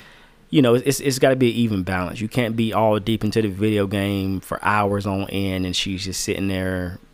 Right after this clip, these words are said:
you know, taking care of the kids and doing stuff. You know, that's not how it works. Kids are gotta be, you know, somewhere where they're watching T V or hanging out and they're in a good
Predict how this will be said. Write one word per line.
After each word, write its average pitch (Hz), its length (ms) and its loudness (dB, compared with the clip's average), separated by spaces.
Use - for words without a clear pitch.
you 226 140 0
know, 104 260 4
taking 104 300 -2
care 110 160 0
of 98 60 0
the 98 40 -4
kids 104 560 0
and 95 140 -2
doing 101 220 0
stuff. - 200 -6
You 120 260 -2
know, 101 80 0
that's 101 220 -2
not 90 120 -4
how 87 180 -2
it - 20 -4
works. - 340 -8
Kids 135 320 4
are 123 40 2
gotta 117 220 4
be, 113 360 2
you 147 200 -2
know, 104 140 2
somewhere 117 720 4
where 104 160 0
they're 98 160 2
watching 120 400 2
T 120 240 0
V 110 260 2
or 95 40 -2
hanging 113 360 0
out 107 260 0
and 98 220 -4
they're 104 180 0
in 98 100 -2
a 95 40 -4
good 113 280 2